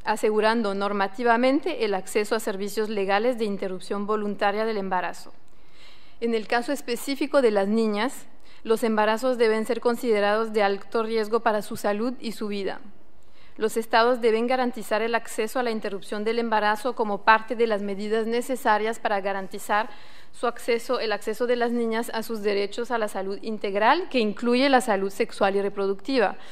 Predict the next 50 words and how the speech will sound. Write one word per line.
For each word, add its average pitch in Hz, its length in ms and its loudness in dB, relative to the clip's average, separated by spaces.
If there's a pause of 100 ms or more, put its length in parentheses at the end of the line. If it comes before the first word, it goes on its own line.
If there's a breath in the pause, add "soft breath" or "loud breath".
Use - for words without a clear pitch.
(180 loud breath)
sus 208 180 -6
derechos 196 360 0
a 262 60 2
la 190 140 4
vida, 240 400 4
a 226 40 4
la 208 60 2
integridad 190 500 0
personal, 220 720 0
a 214 100 -2
la 196 80 -2
intimidad, 196 600 0
a 233 40 2
la 202 120 0
no 196 120 -2
discriminación 233 880 0
y 285 100 -4
a 226 60 -2
una 190 200 -2
vida 190 360 0
libre 190 300 -2
de 185 120 0
violencia. - 540 -6 (1120 loud breath)
Cuarto, - 540 8 (300)
cuando 220 300 4
la 208 100 4
legislación 214 680 2
permita 285 500 2
la 190 80 2
interrupción 196 500 -2
del 247 160 4
embarazo, 247 640 4
recomendar 214 720 2
a 269 60 4
los 269 220 2
estados 226 540 4
crear 220 360 4
el 240 100 2
marco 254 380 4
jurídico 247 640 -2
y 220 40 2
los 202 180 -4
protocolos 226 580 0
adecuados 240 640 4
para 208 180 2
que 214 100 -2
las 196 160 0
autoridades 196 560 -2
de 233 100 2
salud 226 380 0